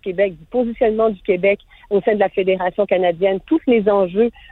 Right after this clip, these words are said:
euh, sur la question identitaire au Québec, je pense que ce sont des débats qu'on doit avoir au sein du parti, que les militants puissent s'exprimer et que, une fois qu'ils se sont exprimés, on puisse dire que ça a une influence sur les politiques que nous mettons de l'avant,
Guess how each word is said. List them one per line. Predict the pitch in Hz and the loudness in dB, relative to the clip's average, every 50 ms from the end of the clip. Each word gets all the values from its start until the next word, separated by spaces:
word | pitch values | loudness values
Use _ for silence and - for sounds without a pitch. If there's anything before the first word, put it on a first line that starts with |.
| - - | -6 -2
euh, | 175 180 180 175 175 170 - | 0 2 2 2 0 0 0
sur | - 202 | 0 0
la | 185 175 | 0 0
question | - 196 175 - 220 | -2 -4 -2 -2 -2
identitaire | 208 202 190 185 170 - _ - 220 233 208 | 0 0 0 -2 -2 -4 _ 0 0 2 0
au | 185 | -2
Québec, | - - 170 185 247 262 - | -2 -4 -2 0 -2 -2 -2
je | - | -4
pense | - - 214 233 - | -2 -2 -2 -2 -4
que | 196 | -12
ce | - - - | -18 -20 -10
sont | - 175 170 | -6 -4 -4
des | 165 165 | -2 -2
débats | 160 175 180 165 220 226 | 0 0 2 2 0 0
qu'on | - 175 | 0 0
doit | 156 160 160 160 | 0 2 2 2
avoir | 160 156 156 175 185 190 202 - - | 0 0 0 0 0 0 0 -4 -8
au | - 156 156 - | -12 -12 -12 -4
sein | - 233 269 302 | -2 0 0 0
du | 254 277 | -2 -4
parti, | 226 - 233 - _ _ - 254 262 | -4 -4 -4 -4 _ _ -8 -8 -6
que | - 208 | -6 -6
les | 175 170 | -6 -4
militants | 170 175 170 - - 180 170 165 - _ - | -6 -6 -8 -4 -2 -2 -2 -2 -4 _ -6
puissent | - 233 320 359 - - | 0 2 2 2 0 -2
s'exprimer | - 254 - - - - 208 202 202 208 277 - - - - - - - | -4 -4 -4 -4 -8 -4 0 2 2 2 2 0 -6 -16 -20 -20 -2 0
et | 214 208 | 0 0
que, | - - 247 262 269 - _ _ _ _ _ | 2 2 2 2 0 -4 _ _ _ _ _
une | 226 214 | -8 -2
fois | - 311 - | -2 -2 0
qu'ils | - 277 | 0 0
se | - 247 | -2 0
sont | - 240 220 | 0 0 0
exprimés, | 214 190 - - - 202 208 226 277 330 359 - | -2 -2 -6 -8 -6 -2 0 0 0 -2 -4 -2
on | - 208 196 | -2 0 0
puisse | - - - 254 339 427 427 - _ _ _ _ _ _ _ - _ _ | -2 -6 -2 0 2 2 0 -2 _ _ _ _ _ _ _ -20 _ _
dire | - 175 160 226 277 311 320 311 254 196 - | -16 -6 -2 0 0 2 2 0 -2 -2 0
que | - 196 180 | -2 -2 0
ça | - 208 196 | -2 -2 0
a | 185 | 0
une | 190 202 202 220 | 0 0 2 2
influence | 240 262 - _ 226 208 208 214 240 262 247 - - | 0 0 -2 _ -2 0 0 0 0 -2 -6 -4 -2
sur | 214 196 | -2 0
les | 196 180 180 | 0 0 0
politiques | - 196 196 190 175 - _ - 247 - - | 0 -2 -2 -2 -6 -8 _ -4 -4 -2 -2
que | 208 | -2
nous | 180 180 | -2 0
mettons | 175 170 170 - - 196 196 | 0 0 0 0 0 -2 0
de | 196 180 | 2 0
l'avant, | 170 165 160 156 151 165 175 | 0 2 0 -2 0 -2 -4